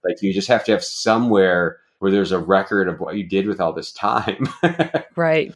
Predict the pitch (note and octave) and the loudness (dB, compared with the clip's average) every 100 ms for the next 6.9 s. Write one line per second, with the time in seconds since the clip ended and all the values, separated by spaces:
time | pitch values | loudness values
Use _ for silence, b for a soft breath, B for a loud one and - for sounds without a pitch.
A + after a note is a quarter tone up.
0 | - F#3+ G3 G#3+ G3 - F#3 F3 E3+ - | 0 2 4 4 4 4 0 0 -2 2
1 | D4 G3+ F3+ E3+ F3 F#3 D3 - G3 F#3 | 4 6 6 4 4 2 0 0 2 2
2 | F#3 F3 D#3 F3+ F3 E3+ D#3+ D#3 E3 - | 0 -2 -2 0 2 2 0 0 0 0
3 | D#3 D3+ D#3+ D3+ D3 D3 C#3+ - C#3 C#3+ | -2 -2 -6 -6 -4 0 0 -2 -6 -6
4 | - _ F3+ E3+ E3+ E3 D#3 _ - E3+ | -8 _ 2 2 2 0 -2 _ -2 0
5 | D#3+ E3 - E3 D#3+ D3+ E3+ D#3+ D#3 - | 2 0 -2 -4 -4 -4 2 2 2 0
6 | D3+ D3+ D3+ C#3+ D3 D#3 - D3+ | 0 0 -2 -4 -4 -4 -4 -6